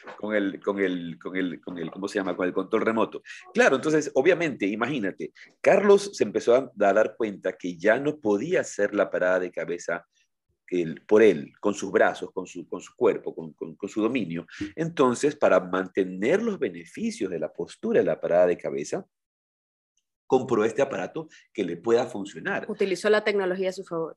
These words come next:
Speaker 1: Claro, entonces, habían, por ejemplo, habían, eh, tres cosas que yo recordaré, a-,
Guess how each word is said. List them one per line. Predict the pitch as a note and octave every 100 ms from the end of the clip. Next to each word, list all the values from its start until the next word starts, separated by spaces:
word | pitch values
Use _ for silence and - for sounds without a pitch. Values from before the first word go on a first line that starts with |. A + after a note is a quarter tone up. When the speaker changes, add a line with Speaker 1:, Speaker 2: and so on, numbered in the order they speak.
| _
Speaker 1:
Claro, | E3 F#3 F#3+ A2
entonces, | G#2 D3 D3 -
habían, | D3 B3 A#3 -
por | C3+
ejemplo, | E3+ E3+
habían, | F3 G#3 - _ _ -
eh, | C3+ C3 - -
tres | A3 -
cosas | G#3 F#3+ F3
que | C3+
yo | C3+ C#3+
recordaré, | C#3 C3+ B2 A#2
a-, | B2+